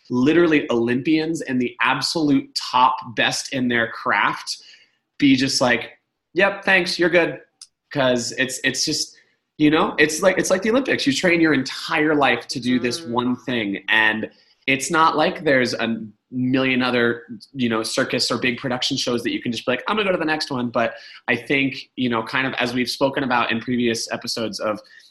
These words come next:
Speaker 1: the beauty of the Las Vegas community and the, um, just fostering the sense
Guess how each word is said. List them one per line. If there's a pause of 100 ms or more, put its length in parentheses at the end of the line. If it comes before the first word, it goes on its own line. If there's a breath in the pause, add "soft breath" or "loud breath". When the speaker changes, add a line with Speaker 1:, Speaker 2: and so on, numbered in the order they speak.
(100)
Speaker 1:
the
beauty
of
the
Las
Vegas
community
and (280 loud breath)
the, (160)
um, (920)
just
fostering
the
sense